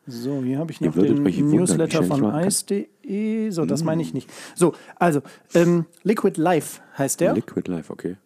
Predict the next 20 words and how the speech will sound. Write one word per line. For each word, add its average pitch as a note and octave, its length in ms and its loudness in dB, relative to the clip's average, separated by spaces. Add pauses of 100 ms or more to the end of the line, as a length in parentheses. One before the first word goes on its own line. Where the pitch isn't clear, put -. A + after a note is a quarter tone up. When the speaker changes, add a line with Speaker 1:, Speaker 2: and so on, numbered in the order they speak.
Speaker 2:
Sagt F#2+ 220 -4
mir E2+ 60 -6
jetzt D2+ 180 -14
nix. - 200 -16 (680)
Speaker 1:
Kannte G#3+ 200 4
ich F#3 60 4
Speaker 2:
Okay. D#3+ 60 6
Speaker 1:
nämlich E3 240 4
auch G#3 160 2
nicht. A3+ 180 0
Und E3+ 240 0
die B3 120 6
boten A3 420 0
das F3+ 220 0
Ding G3 240 2
an G3 280 0
für, F3+ 600 0 (1000)
äh, D3 300 4 (760)
dreihundertneunundzwanzig. E3 1300 2 (340)
Speaker 2:
Ja. E2 240 -6